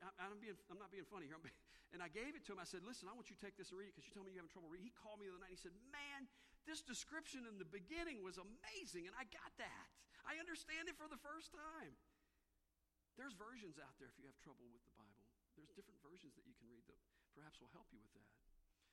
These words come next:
Over the last few years, I've, I've read the Bible, uh, through with a couple people. I've had people read with, several people actually.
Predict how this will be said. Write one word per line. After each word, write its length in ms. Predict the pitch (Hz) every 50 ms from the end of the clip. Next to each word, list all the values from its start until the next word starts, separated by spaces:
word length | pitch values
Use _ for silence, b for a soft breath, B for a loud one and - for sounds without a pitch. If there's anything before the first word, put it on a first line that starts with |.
| B B B B -
Over 160 | 202 220 208
the 80 | 208
last 240 | 202 208 208 208 -
few 160 | - 208 196 190 185
years, 180 | 196 208 196 185
I've, 160 | 185 180 165 - - 156
I've 100 | 165 151 165
read 160 | 190 185 156
the 80 | 165 139
Bible, 340 | 175 180 185 180 165 151 - B B B B B
uh, 100 | 147 143 135 120 -
through 160 | 196 208 202
with 100 | 170 151
a 80 | - 139
couple 220 | 170 165 - 156
people. 240 | 131 165 170 - 151
I've 160 | 147 143 143
had 100 | 165 151 - -
people 180 | 180 - 143
read 160 | 139 160 156
with, 80 | 147 -
several 320 | - - 269 330 - -
people 240 | - - - - -
actually. 400 | 160 233 233 - - 202 104 127